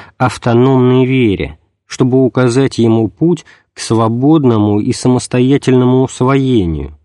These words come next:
и убедить его в необходимости и драгоценности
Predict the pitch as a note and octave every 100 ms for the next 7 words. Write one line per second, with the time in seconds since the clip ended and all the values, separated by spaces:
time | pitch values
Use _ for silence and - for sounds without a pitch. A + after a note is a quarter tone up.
0 | _ _ - A#2+ A2+ A#2+ A#2 D3+ - C3+
1 | B2 B2 - - G#2 A#2 B2+ A#2 - A#2+
2 | A#2+ C#3+ D3+ A#2+ - - F2 - - B2
3 | A#2+ B2 C#3 - - D#3 D3 B2 G#2+ -
4 | F2